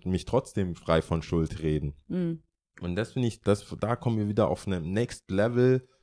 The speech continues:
Speaker 1: kompliziert. Also du kannst ja auch einfach, "Ich mache ja nichts."
Speaker 2: Mhm.
Speaker 1: Fertig. Aber ist dadurch, dass du schon teilnimmst an der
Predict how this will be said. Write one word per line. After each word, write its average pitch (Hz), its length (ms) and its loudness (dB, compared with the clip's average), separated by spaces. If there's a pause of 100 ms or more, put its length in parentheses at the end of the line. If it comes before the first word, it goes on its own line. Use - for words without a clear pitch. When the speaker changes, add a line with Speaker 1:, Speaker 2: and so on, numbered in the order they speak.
(200)
Speaker 1:
kompliziert. 120 760 0 (120)
Also 85 200 -4
du 82 40 -8
kannst 85 220 -4
ja 85 100 2
auch 80 140 -2
einfach, 78 320 -6
"Ich 104 160 -2
mache 82 220 0
ja 71 80 -4
nichts." - 500 -8
Speaker 2:
Mhm. 156 300 -10
Speaker 1:
Fertig. - 580 -2 (400)
Aber 85 360 -2
ist - 300 -6
dadurch, 107 300 0
dass - 180 -2
du 95 100 -2
schon 82 300 -4
teilnimmst 113 680 0
an 82 100 -2
der 80 240 -2